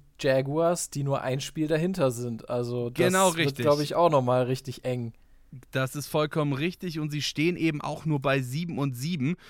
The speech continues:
Speaker 2: äh, also überhaupt kein komfortabler Vorsprung zu den Jaguars, die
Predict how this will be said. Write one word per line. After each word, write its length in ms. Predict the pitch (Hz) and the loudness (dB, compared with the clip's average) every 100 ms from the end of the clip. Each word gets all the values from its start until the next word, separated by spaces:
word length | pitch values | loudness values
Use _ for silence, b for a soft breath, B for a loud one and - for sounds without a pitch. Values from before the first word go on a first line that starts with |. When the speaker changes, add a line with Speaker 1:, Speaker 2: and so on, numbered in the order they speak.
| B B - | B B -6
Speaker 2:
äh, 40 | |
also 640 | 120 123 123 127 123 127 | 0 2 2 0 -2 -2
überhaupt 480 | 127 127 127 156 - | -2 -2 -2 -4 -4
kein 240 | 156 147 135 | -4 -2 -2
komfortabler 800 | 151 147 143 127 139 135 135 | -6 -4 -4 -2 -4 -2 -4
Vorsprung 640 | 131 139 143 - 110 110 - | -4 -4 -4 -6 -8 -8 -8
zu 200 | - 135 | -6 -4
den 340 | 127 123 110 120 | -2 -2 -6 -6
Jaguars, 600 | 131 131 120 117 117 - | -6 -4 -4 -4 -6 -8
die 260 | 127 120 | -8 -8